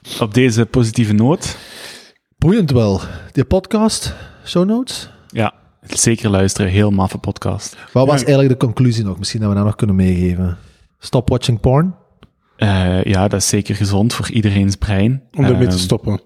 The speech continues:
Speaker 1: ja, om, om dat drastisch te verminderen, ja, ja. Omdat dat heel veel effect heeft op hoe dat je, eh, andere intieme partners ervaart en percipieert.
Speaker 3: Heeft dat iets met u gedaan zelf? Heb jij er zelf iets uitgehaald of niet?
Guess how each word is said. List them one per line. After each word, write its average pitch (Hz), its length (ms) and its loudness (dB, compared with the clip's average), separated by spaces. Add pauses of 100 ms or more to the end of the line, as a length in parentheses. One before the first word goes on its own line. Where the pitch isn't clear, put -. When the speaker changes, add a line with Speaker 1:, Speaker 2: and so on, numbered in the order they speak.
(180)
Speaker 1:
ja, 95 300 2
om, 92 320 -2
om 95 160 -2
dat 87 240 -4
drastisch - 400 -4
te - 100 -6
verminderen, 98 460 -4
ja, 92 180 -4
ja. 95 200 -6
Omdat 98 240 2
dat 92 80 0
heel 98 140 2
veel 104 120 2
effect - 320 -4
heeft 98 200 -4
op 98 100 -4
hoe 104 120 0
dat 95 180 0
je, 90 220 0 (400)
eh, 95 380 0
andere 107 520 2
intieme 104 360 2
partners 101 540 -4
ervaart 98 560 -6
en 95 180 -6
percipieert. - 640 -10
Speaker 3:
Heeft 120 200 -2
dat 110 100 0
iets - 140 -4
met 107 140 2
u 131 60 4
gedaan 131 280 2
zelf? 123 260 0
Heb 117 140 -6
jij 110 120 0
er 98 80 0
zelf 110 240 0
iets 147 180 -2
uitgehaald 156 440 -2
of - 140 -6
niet? 120 160 0